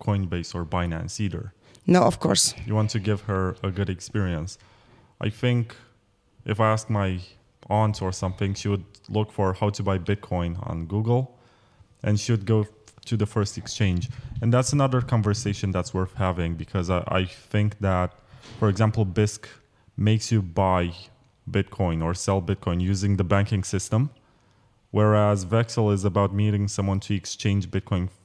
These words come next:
Speaker 1: for cash. I mean, it's your choice if you want that money to be sent to your bank account. But I, I think,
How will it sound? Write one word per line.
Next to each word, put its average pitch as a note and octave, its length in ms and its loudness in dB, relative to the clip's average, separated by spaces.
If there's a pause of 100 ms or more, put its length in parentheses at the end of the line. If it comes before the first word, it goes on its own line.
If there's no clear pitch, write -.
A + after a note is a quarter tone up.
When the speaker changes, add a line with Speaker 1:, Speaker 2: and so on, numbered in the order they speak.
Speaker 1:
for F2 180 0
cash. - 640 -2
I G2 120 2
mean, G2+ 200 4
it's G#2 200 0
your A#2 120 4
choice A2 380 0
if - 140 -8
you F#2 80 -2
want F#2 220 0 (120)
that F2 260 0
money F#2 260 2
to - 100 -6
be F2+ 100 -4
sent F2+ 280 -2
to F2 100 -4
your F2 60 0
bank G#2 280 2
account. G#2 460 -4 (840)
But G#2 460 2
I, F#2+ 260 0
I G#2 180 2
think, A#2 460 0